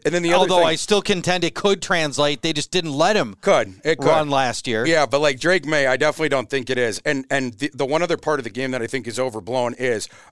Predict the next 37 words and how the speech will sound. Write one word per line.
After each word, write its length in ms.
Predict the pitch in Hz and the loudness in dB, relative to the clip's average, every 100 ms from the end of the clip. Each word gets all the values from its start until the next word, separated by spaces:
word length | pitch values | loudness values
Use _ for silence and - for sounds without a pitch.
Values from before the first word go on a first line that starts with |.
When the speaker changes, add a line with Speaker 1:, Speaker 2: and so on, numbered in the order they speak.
| - | 0
Speaker 1:
outside 400 | 147 160 156 147 | 0 2 0 0
of 40 | |
the 80 | 123 | -2
pocket, 360 | 131 120 - 123 | -2 -2 -2 -2
off 200 | 127 127 | -2 -2
script 320 | - 123 127 | -4 -4 -2
stuff. 220 | 139 120 | -4 -4
He, 160 | 139 151 | -6 -12
he's 180 | 131 123 | -10 -4
not 160 | 123 | -4
as 120 | 107 | -4
good 160 | 101 113 | -6 -6
with 100 | 107 | -4
that 140 | 117 107 | -6 -6
kind 160 | 117 | -6
of 80 | 104 | -6
stuff 240 | - 107 | -6 -6
that 100 | 113 | -4
I, 80 | 113 | -6
than 120 | 104 117 | -6 -8
I 80 | |
think 180 | 104 107 | -8 -12
he 100 | 101 | -14
gets 180 | 101 - | -14 -12
credit 240 | 104 98 | -10 -12
for. 240 | 92 90 85 _ _ _ _ - - - | -12 -16 -16 _ _ _ _ -20 -20 -4
Speaker 2:
Let's 180 | 165 - | -2 0
go 220 | 196 190 | 2 4
to 400 | 175 170 160 160 - | 4 4 4 2 0
a 100 | 135 | -2
player 340 | - 165 160 | 0 2 2
that 160 | 143 123 | 0 -4
you've 140 | 131 | -6
been 100 | 131 | -2
banging 320 | 135 135 139 | 0 0 0
the 100 | 123 | -4
drum 380 | 95 123 127 123 | -2 0 0 0